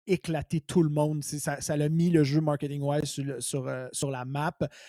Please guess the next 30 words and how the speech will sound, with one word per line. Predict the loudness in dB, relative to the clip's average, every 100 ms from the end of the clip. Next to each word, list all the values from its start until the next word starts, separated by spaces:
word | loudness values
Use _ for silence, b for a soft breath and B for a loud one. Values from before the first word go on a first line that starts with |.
| B -2
Euh, | 0 0
bien | -2 -2
sûr, | 0 0
c'était | 0 -4 0
aussi | 0 0 -2 -4
pour | -2 -4
moi | -2 -2 -2 -4
une | -2 0
énorme | 0 2 0 2
porte | 2 2 0 -18 -20 -6
de | -4
tra-, | -4 -8 -8
de | -2 -4
transition | 0 0 0 2 2 2 0
entre | -6 -6 -4
les | -2
petits | 0 0 0
Mario | 0 2
qu'on | 2 0
avait | 0 4
eu, | 4
Mario | 2 0 -2
Super | -4 -2 0
World | 2 4 2 0
sur | -6 -10
la | -8
S | -8 -8
N |
E |
S, | -8